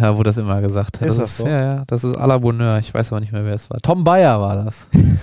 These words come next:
Speaker 2: Das hat der Torwart gut antizipiert, hat
Speaker 1: Ja.
Speaker 2: er, glaub ich, auch gesagt. Äh, ist egal, falsches Thema.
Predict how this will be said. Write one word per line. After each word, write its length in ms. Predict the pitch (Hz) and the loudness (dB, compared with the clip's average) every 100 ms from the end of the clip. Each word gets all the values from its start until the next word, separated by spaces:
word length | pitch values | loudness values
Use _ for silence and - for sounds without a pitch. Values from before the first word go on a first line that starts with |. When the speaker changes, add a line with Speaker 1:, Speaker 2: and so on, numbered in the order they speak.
| - - _ _ _ _ _ 156 254 - - _ _ - | -4 -20 _ _ _ _ _ -18 -18 -20 -20 _ _ -10
Speaker 2:
Das 200 | 113 113 | -6 -4
hat 180 | 117 | -4
der 240 | 113 113 - | -4 -6 -6
Torwart 480 | - 120 113 113 - | -6 -4 -4 -8 -6
gut 260 | 139 151 | -8 -6
antizipiert, 680 | 120 - 113 - - 101 92 | -12 -12 -14 -14 -16 -20 -12
hat 80 | 110 | -8
Speaker 1:
Ja. 80 | 123 | -8
Speaker 2:
er, 40 | |
glaub 200 | 170 170 | -8 -8
ich, 80 | 92 | -8
auch 80 | 95 | -8
gesagt. 300 | 90 95 - | -8 -10 -4
Äh, 100 | 151 | 0
ist 120 | 208 180 | 0 0
egal, 360 | 190 160 120 | 0 2 0
falsches 300 | 127 147 147 | 0 -2 -2
Thema. 260 | - 135 | -6 -6